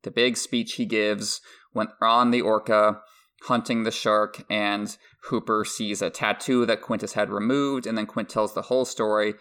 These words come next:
about the U S S Indianapolis, how they delivered the Hiroshima bomb, how they were sunk, and how they weren't helped for days because of how secret their mission had been, and while they waited for rescue, they were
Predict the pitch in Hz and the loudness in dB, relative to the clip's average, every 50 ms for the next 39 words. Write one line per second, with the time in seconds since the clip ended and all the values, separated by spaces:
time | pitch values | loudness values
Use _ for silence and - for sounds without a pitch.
0 | - _ _ - 131 104 104 95 - - - 101 110 117 110 117 113 - - 113 | -16 _ _ -6 0 0 0 0 0 -4 -2 0 0 2 4 2 2 2 0 -4
1 | 104 - - 101 95 92 98 - 95 113 113 113 - 107 107 - - 107 98 98 | -4 -2 -4 -6 -6 -4 -4 -2 0 0 -2 0 -2 -4 -4 -2 -4 -4 -4 -4
2 | - 101 104 104 98 104 98 - 95 98 101 101 104 113 127 127 - - 127 127 | -4 -2 -4 -2 -2 -2 -4 -4 -6 -6 -4 -2 0 0 0 0 -2 -2 -2 -2
3 | 123 110 127 127 123 127 127 127 127 127 123 _ _ _ _ _ - - 107 104 | 0 2 2 2 4 4 2 2 0 -4 -8 _ _ _ _ _ -4 -2 -2 0
4 | 101 104 95 - 80 - - - 151 151 156 - - - - - 104 104 101 101 | 0 0 -2 -2 -4 -4 0 2 2 2 2 0 -4 -10 -8 -8 -2 0 0 0
5 | - - 104 107 101 - - 110 101 - - - 110 98 - 104 104 110 107 - | 0 0 0 -2 -4 -4 -4 -8 -8 -8 -6 -8 -8 -2 0 2 2 2 0 -4
6 | 107 - 110 92 104 95 - - 104 101 - - - - - 110 - 104 98 - | -6 -8 -6 -6 -6 -6 -2 -2 -2 -2 -2 -4 -8 -6 -6 -6 -6 -6 -6 -4
7 | 101 101 101 98 - - 107 104 - 95 92 - 113 113 117 113 113 113 113 - | -4 -4 -4 -6 -8 -8 -10 -10 -10 -10 -6 -2 -2 0 0 0 -2 -4 -6 -8
8 | _ _ _ _ _ - - 107 107 107 101 101 107 104 98 98 98 101 107 104 | _ _ _ _ _ -10 -6 -6 -4 -4 0 2 2 2 2 2 2 2 0 0
9 | 104 101 - - 101 98 95 - - - 101 104 104 101 - - - _ _ _ | -2 -4 -4 -2 0 0 -2 -2 -6 -6 -4 -4 -4 -4 -8 -14 -20 _ _ _
10 | _ _ - 107 104 90 80 87 92 | _ _ -6 -4 -2 0 0 -2 -2